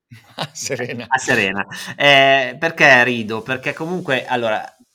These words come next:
Speaker 2: come al solito io mi sento un pochettino, eh, incoerente, no? Perché... Se, io sono stato uno di quelli che quando,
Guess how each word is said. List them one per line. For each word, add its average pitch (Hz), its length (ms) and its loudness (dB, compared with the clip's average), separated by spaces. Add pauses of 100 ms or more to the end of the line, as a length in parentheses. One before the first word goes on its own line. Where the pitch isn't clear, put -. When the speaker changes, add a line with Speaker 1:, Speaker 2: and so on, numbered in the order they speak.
(1080)
Speaker 2:
come 131 200 -8
al 127 60 -8
solito 123 360 -2
io 113 400 0
mi 104 140 -8
sento 110 320 -8
un 101 60 -8
pochettino, 101 720 -10 (680)
eh, 185 180 -8
incoerente, 90 800 -8
no? 95 220 -14
Perché... - 480 -8 (460)
Se, - 360 -12
io 165 240 0
sono 120 180 -8
stato 131 300 -8
uno 127 100 -4
di 110 100 -8
quelli 113 640 -4
che - 120 -18
quando, 113 580 -6